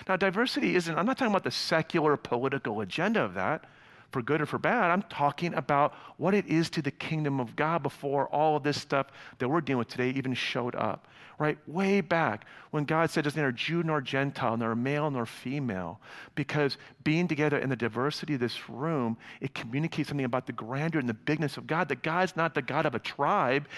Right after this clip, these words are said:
He is the God of the world. "For God so loved the world that he gave his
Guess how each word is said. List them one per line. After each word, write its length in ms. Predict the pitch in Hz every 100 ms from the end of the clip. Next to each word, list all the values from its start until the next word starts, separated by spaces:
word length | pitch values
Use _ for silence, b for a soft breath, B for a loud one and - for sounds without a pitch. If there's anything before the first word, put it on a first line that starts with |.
| B
He 220 | - 185 220
is 260 | 185 185
the 160 | - 175
God 440 | 139 175 185 196
of 220 | - 196 151
the 80 |
world. 680 | 180 151 175 269 311 101 98 - B B B
"For 100 | 160
God 320 | 120 185 214
so 220 | - - 196
loved 320 | 185 196 165
the 60 |
world 220 | 202 202 196 - _ _ B B B B
that 100 | 202
he 60 | 202
gave 220 | 190 233
his 100 | 196